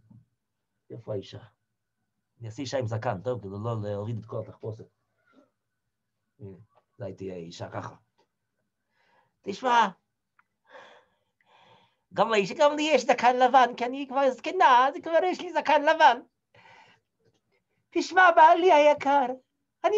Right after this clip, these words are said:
צריכה ללכת לעיר הגדולה. אולי תוכל אתה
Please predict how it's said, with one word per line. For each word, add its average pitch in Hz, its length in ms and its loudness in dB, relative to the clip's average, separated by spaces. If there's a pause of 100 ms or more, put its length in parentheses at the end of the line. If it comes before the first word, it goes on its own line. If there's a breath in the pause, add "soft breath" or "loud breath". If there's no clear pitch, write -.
צריכה 403 540 4
ללכת 359 580 4
לעיר 330 320 6
הגדולה. 311 920 6 (640)
אולי 480 300 8
תוכל 392 360 6
אתה 311 180 8